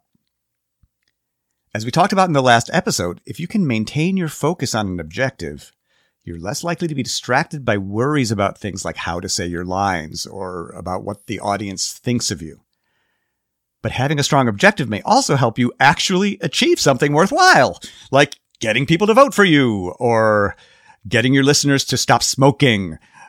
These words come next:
or making your employees take greater pride in the success of your company.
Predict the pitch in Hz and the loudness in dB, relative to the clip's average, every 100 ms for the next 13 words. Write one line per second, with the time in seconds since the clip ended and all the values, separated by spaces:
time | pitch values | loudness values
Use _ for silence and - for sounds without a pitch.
0 | _ - 110 107 107 107 107 107 131 160 | _ -6 0 2 2 2 2 2 4 4
1 | 147 143 135 143 151 131 117 131 - 110 | 4 4 4 6 6 6 2 0 -2 -2
2 | 117 123 - 160 202 131 120 110 113 - | -2 -2 0 4 6 6 4 0 0 0
3 | 139 - - 117 135 151 - 190 202 107 | 0 -2 -6 -4 -2 -2 0 0 2 -2
4 | 76 _ | -4 _